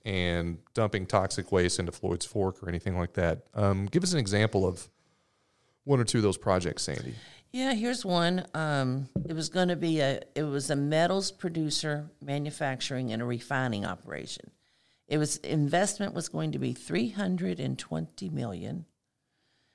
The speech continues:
Speaker 2: a hundred full-time employees, needed seventy-five to a hundred acres, and,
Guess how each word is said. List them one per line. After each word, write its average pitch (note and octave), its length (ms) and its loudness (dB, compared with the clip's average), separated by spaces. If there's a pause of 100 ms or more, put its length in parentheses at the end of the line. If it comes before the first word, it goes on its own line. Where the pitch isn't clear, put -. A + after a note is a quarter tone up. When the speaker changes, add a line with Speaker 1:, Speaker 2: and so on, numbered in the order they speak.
(200)
Speaker 2:
a - 80 -8
hundred F#3 360 0
full-time F#3 480 -2
employees, B2 880 -4 (600)
needed C#3+ 300 -2
seventy-five F3+ 640 -2
to F3+ 120 -4
a F3 40 0
hundred E3+ 320 -2
acres, - 580 -4 (1080)
and, D3+ 640 2